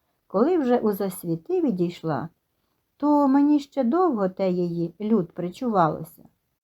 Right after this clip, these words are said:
«А Дмитро хоч приїхав на похорон матері?» — запитую я.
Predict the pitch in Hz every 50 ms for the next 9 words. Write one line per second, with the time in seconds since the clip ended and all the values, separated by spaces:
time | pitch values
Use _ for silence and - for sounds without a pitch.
0 | _ _ _ _ _ _ _ _ - 240 240 240 233 233 233 196 220 240 285 277
1 | 285 330 349 349 349 - 294 277 - - - - 240 240 233 262 339 392 - 453
2 | 440 403 339 277 254 240 - - 220 185 - - 202 196 202 214 220 220 196 156
3 | 156 - 165 - - - - 170 170 190 180 185 - 165 160 160 165 156 147 160
4 | - -